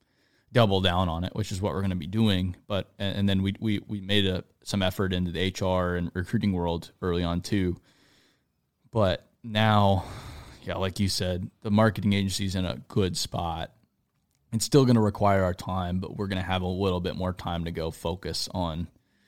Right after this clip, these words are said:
building out these other companies that are gonna be all underneath BuildWit,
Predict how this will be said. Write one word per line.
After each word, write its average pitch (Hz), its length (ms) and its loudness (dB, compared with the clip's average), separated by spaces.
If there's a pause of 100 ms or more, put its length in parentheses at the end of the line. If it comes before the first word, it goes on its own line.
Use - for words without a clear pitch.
(240)
building 98 320 2
out 90 140 0
these 92 160 -4
other 82 160 -2
companies 85 560 -4
that 90 140 0
are 90 100 0
gonna 104 220 4
be 101 360 2 (480)
all 120 240 6
underneath 110 460 4
BuildWit, 98 480 2